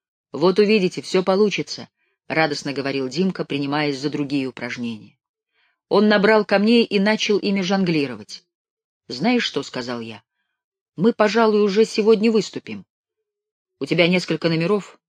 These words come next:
у меня музыки на полчаса». Отправились в город и, выбрав большой дом с каменным двором, вошли в него. «Как же мы начнём?» — спросил я у Димки.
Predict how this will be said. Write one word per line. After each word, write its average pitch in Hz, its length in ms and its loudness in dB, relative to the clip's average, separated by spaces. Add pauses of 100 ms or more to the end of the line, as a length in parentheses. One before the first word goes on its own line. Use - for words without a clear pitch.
(400)
у - 80 -6
меня 185 220 2
музыки 156 400 0
на 139 100 -6
полчаса». 127 600 -12 (1040)
Отправились 214 500 0
в 139 140 -12
город 123 480 -12 (640)
и, 165 100 0
выбрав 170 480 2
большой 160 440 0
дом 151 280 0
с - 140 -12
каменным 127 480 -6
двором, 165 400 -2 (400)
вошли 143 340 -4
в 120 60 -10
него. 113 300 -14 (960)
«Как 196 160 -2
же 214 100 4
мы 220 100 4
начнём?» — 196 520 0 (520)
спросил 147 400 -6
я 127 160 -4
у 131 60 -6
Димки. 123 420 -12